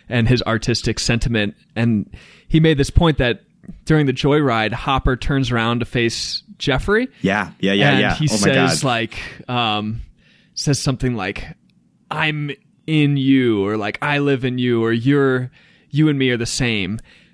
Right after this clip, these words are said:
Speaker 1: But the way the camera is facing, Hopper's looking, like, directly at the camera.
Speaker 2: Yeah.
Speaker 1: So it's like he's saying that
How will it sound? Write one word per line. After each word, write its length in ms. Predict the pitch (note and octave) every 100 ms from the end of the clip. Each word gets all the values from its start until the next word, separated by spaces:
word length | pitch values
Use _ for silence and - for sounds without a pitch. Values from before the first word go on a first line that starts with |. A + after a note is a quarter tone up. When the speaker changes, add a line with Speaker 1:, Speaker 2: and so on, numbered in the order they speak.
| _
Speaker 1:
But 240 | - C3+ -
the 80 | D#3
way 200 | D#3+ D#3+
the 280 | C#3+ C3+ - _
camera 440 | - E3+ G3 F#3 B2
is 400 | A#2+ B2 - - _
facing, 380 | - D#3 - A2+
Hopper's 420 | C#3 C3 C#3 A#2
looking, 240 | C3 C3+
like, 140 | A#2 -
directly 680 | B2+ A#2 A2+ - A#2+ A2+
at 200 | A2 A2+
the 80 | -
camera. 400 | - D#3 D3 B2+
Speaker 2:
Yeah. 260 | C#3 C#3+ -
Speaker 1:
So 80 | C3+
it's 100 | A#2+
like 120 | B2+
he's 180 | D#3 C#3+
saying 360 | - E3+ F#3
that 200 | D#3+ D3